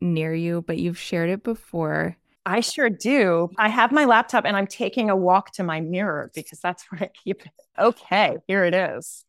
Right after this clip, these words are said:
Speaker 1: Hit us with the Julia Cameron quote from The Artist's Way. It's like a sonic boom.
Speaker 2: Yes, this is, this is so fun. "There will be many times when we won't look good to ourselves or anyone else. We need to stop demanding that we do.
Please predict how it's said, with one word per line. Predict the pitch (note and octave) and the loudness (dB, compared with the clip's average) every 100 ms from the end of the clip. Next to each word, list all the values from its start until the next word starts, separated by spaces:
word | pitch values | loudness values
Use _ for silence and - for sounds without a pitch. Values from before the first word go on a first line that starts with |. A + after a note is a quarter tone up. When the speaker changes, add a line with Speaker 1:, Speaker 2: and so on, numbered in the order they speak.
| - | -2
Speaker 1:
Hit | A#3 | 2
us | B3 B3+ | 2 2
with | A3+ | 0
the | G#3+ F#3+ | 0 0
Julia | F#3 F3+ F3 | 0 2 0
Cameron | E3+ F#3 E3+ E3 E3+ | 0 -2 -2 -2 -4
quote | - E3 - | -4 -4 -2
from | E3+ E3+ | 0 0
The | |
Artist's | E3 D#3 D#3+ E3+ - | 0 0 -2 -6 -4
Way. | F3 E3+ F3 - _ | -2 -2 -2 -6 _
It's | - F3 | -6 0
like | G3+ G3 | 2 2
a | F#3+ | 0
sonic | G3+ E3+ E3+ - | 0 0 -2 -4
boom. | E3 E3+ G3+ - _ - | -6 -4 -6 -10 _ -2
Speaker 2:
Yes, | F#3+ - - | 2 2 0
this | G3+ - | -4 -2
is, | G#3 | -2
this | - G3+ G#3 | -2 -4 -4
is | - | 2
so | A3 | 2
fun. | A3 F#3+ - _ _ _ - | 4 0 -2 _ _ _ -2
"There | G3+ D4+ | 4 6
will | E4 | 6
be | C#4 | 4
many | A#3+ C4 E4+ G4 | 4 4 4 2
times | - G3 E3 D#3+ F#3+ - | -2 0 0 0 -4 -2
when | G3+ F#3 | -2 0
we | F#3+ | 0
won't | F3 A3 A#3 | 2 2 2
look | F3 F#3 - | 0 -2 -2
good | - C3 B2 E3 - - | -6 -6 -6 -10 -20 -4
to | G3 | 0
ourselves | F#3 - G#3+ G3+ G3+ | 0 0 2 4 2
or | G#3 - | -2 -2
anyone | F3 F3+ E3+ - | -2 -2 -4 -6
else. | D#3 - - - _ | -10 -12 -14 -16 _
We | F3 G#3+ | -4 0
need | A3+ G#3+ | 0 0
to | |
stop | - - G#3 A#3 - | -6 0 2 2 2
demanding | B3 G3 F3+ F#3 G3 | 0 2 0 -2 -2
that | D#3 - | -2 -2
we | G3+ | -2
do. | G3+ C4 D#3+ E3 | 0 0 0 -4